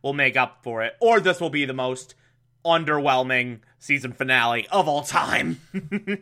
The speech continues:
One of those. It's gonna be one of those two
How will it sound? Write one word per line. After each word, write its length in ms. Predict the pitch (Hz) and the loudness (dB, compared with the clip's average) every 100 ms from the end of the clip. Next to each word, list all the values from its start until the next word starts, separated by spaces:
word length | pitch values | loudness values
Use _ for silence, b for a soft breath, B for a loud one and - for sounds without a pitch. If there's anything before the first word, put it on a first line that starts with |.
| 190 190 190 180 175 156 - 160 _ 170 - - _ B 220 | -8 -8 -10 -10 -16 -18 -20 -20 _ -20 -20 -20 _ B -12
One 340 | 175 165 226 247 | -8 0 4 4
of 120 | 208 | 4
those. 540 | 190 143 101 98 - _ b | 4 4 0 -12 -20 _ b
It's 100 | - | -6
gonna 160 | 220 214 | -4 0
be 100 | 208 | 0
one 380 | 190 214 240 | 2 4 6
of 140 | 254 214 | 4 2
those 520 | 202 196 190 185 - | 0 2 2 0 -2
two 720 | - - 190 175 165 156 | -10 0 2 2 2 -2